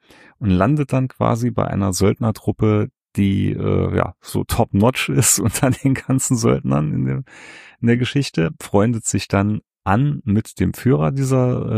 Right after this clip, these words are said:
äh, Söldnertruppe namens Griffith und der akzeptiert ihn dann als einzigen so als auch ebenbürtig oder Freund und will aber alles erreichen, will über alles herrschen, er soll ihnen dabei helfen, irgendwann kommt's zum Bruch zwischen den beiden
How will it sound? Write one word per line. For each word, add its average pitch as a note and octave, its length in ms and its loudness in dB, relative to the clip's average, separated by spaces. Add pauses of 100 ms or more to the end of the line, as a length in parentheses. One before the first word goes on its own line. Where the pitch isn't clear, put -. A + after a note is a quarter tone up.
äh, A2+ 60 0
Söldnertruppe A#2 640 -2
namens F#2+ 300 -2
Griffith F3+ 540 0 (760)
und A2+ 400 0 (120)
der A#2 140 2
akzeptiert - 760 -2
ihn C3 200 2
dann B2+ 220 2
als A2 200 -2
einzigen A2+ 460 -2
so G#2+ 200 -2
als - 420 -2
auch G#2+ 260 -4
ebenbürtig A#2 680 0
oder F2 180 2
Freund E3 480 2 (400)
und G#2 280 2
will B2 160 4
aber A2 300 2
alles F#2 260 2
erreichen, F#2 440 -4
will G#2 100 0
über F#2+ 240 0
alles - 280 -2
herrschen, D#3+ 520 0
er G2 160 -2
soll G#2 220 2
ihnen G2 100 0
dabei F2+ 280 0
helfen, G3 580 0
irgendwann G#2 420 0
kommt's - 400 -2
zum F#2+ 220 -2
Bruch - 320 0
zwischen C#3 340 -2
den B2 160 2
beiden B2 440 0